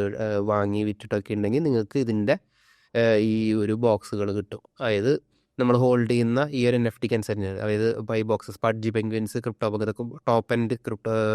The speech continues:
എൻ എഫ് ടി പ്രൊജക്ട്സ് ആണ്. സെക്കൻഡ് ക്ലാസ്, തേർഡ്, പിന്നെ തേ-, ഫോർത്ത്, വൺ ബോക്സ് കിട്ടണമെങ്കിൽ നിങ്ങൾ ഹോൾഡ് ചെയ്യേണ്ടത്, എൻ്റെ അടുത്ത് ആപ്പാടുണ്ടായിരുന്നത് എന്താണെന്ന് വെച്ച് കഴിഞ്ഞാൽ ഈ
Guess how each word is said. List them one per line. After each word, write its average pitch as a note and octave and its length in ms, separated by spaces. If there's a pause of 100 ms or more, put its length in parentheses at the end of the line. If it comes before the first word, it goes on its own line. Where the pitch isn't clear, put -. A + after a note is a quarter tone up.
എൻ A2 120
എഫ് G#2 140
ടി G#2+ 80
പ്രൊജക്ട്സ് G#2+ 340
ആണ്. G#2 240
സെക്കൻഡ് G#2+ 460
ക്ലാസ്, G#2 340
തേർഡ്, G#2+ 440 (680)
പിന്നെ C#3 300
തേ-, C3 300
ഫോർത്ത്, A#2+ 420
വൺ B2+ 260
ബോക്സ് C#3 300
കിട്ടണമെങ്കിൽ C3 440
നിങ്ങൾ B2+ 260
ഹോൾഡ് A#2+ 320
ചെയ്യേണ്ടത്, A2+ 320
എൻ്റെ A2+ 180
അടുത്ത് A2 200
ആപ്പാടുണ്ടായിരുന്നത് A#2+ 720
എന്താണെന്ന് G#2+ 320
വെച്ച് G#2 160
കഴിഞ്ഞാൽ G#2+ 300
ഈ G#2 100